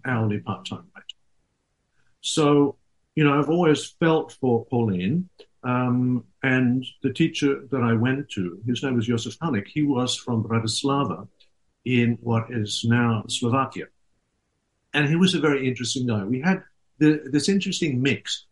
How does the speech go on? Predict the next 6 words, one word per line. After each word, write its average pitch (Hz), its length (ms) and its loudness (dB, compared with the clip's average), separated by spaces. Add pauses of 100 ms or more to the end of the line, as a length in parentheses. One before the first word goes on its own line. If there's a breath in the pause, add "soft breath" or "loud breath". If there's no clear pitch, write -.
(100)
of 117 200 -4
British 139 400 2
trained 156 420 -6
people 170 480 -4 (400)
and 139 380 -2 (120)
Czech - 440 -2